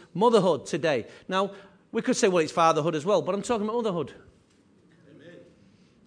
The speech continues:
Speaker 1: I'm not addressing fatherhood right now. I'm talking about motherhood 'cause I wanna bring some, some strength into it. So Adam named his wife Eve because she would become the mother of all living.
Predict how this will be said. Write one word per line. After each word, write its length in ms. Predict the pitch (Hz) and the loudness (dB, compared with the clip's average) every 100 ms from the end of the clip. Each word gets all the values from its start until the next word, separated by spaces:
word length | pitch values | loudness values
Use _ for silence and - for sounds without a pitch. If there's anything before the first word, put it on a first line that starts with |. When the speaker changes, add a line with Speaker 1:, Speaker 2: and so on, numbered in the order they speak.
| - | -2
Speaker 1:
I'm 120 | 202 | 2
not 120 | 240 | 2
addressing 380 | 220 226 254 220 | 2 2 2 0
fatherhood 540 | 175 185 170 147 147 131 | 0 0 0 0 -2 -2
right 200 | 147 131 | -4 -2
now. 180 | 143 | -4
I'm 220 | 180 190 190 | -2 -4 -2
talking 320 | 196 185 175 | -2 -2 -4
about 260 | 156 156 | -4 -4
motherhood 360 | 170 196 170 147 | -2 0 0 0
'cause 120 | 147 | -2
I 40 | 151 | -2
wanna 180 | 180 | -2
bring 240 | 143 156 151 | -2 -2 -2
some, 280 | - 151 135 - - - - | -2 -2 -4 -12 -20 -20 -20
some 200 | - 156 | -4 -2
strength 500 | 151 - 254 220 - - - - - | -2 0 2 2 -2 -12 -20 -12 -4
into 300 | 165 - 151 | -2 0 -2
it. 180 | 120 - - _ _ _ _ _ _ _ _ - - - - | -2 -8 -20 _ _ _ _ _ _ _ _ -20 -20 -20 2
So 200 | - 220 | 8 8
Adam 280 | 269 302 | 10 8
named 320 | 226 196 202 202 | 8 8 6 4
his 180 | 208 | 2
wife 480 | 156 160 156 175 - - | 4 6 6 4 -2 -4
Eve 560 | 214 240 190 123 - - _ - | 4 6 6 2 -6 -20 _ -8
because 280 | 160 175 | -2 0
she 260 | - - 220 | 2 4 4
would 200 | 220 226 | 4 0
become 440 | 240 240 165 147 160 - - | -2 0 2 2 0 -12 -4
the 80 | 160 | -2
mother 400 | 165 175 180 196 - - | 2 2 2 -2 -6 -8
of 140 | 202 | -6
all 640 | 185 170 147 139 156 156 - _ - | -6 -2 2 2 0 -2 -20 _ -6
living. 580 | 151 202 190 185 143 | 0 2 2 0 0